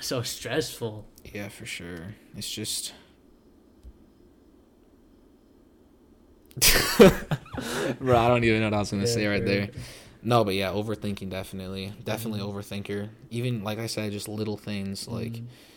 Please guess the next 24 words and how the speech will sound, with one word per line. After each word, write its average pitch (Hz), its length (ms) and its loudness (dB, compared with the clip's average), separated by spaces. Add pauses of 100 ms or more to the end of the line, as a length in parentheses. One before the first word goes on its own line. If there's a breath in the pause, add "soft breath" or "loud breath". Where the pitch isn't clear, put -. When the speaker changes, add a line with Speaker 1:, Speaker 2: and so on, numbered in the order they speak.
(560 loud breath)
Speaker 2:
how 110 140 -4
am 110 120 -2
I 107 60 0
gonna 107 140 0
get 110 180 -2
to 117 60 -6
work 131 240 -2
on 110 160 -2
time? 101 600 -2
What 101 100 -2
is 110 120 -2
this? 113 460 0
What 110 80 -4
about 107 220 -6
that? 110 520 -2
Speaker 1:
Mm-hmm. 110 300 -8
Speaker 2:
It's - 140 -8
just, - 420 -8
my 110 120 -4
br-, 101 300 -6
my 104 200 -4
brain 101 360 -6
can 104 140 -4
just 101 360 -8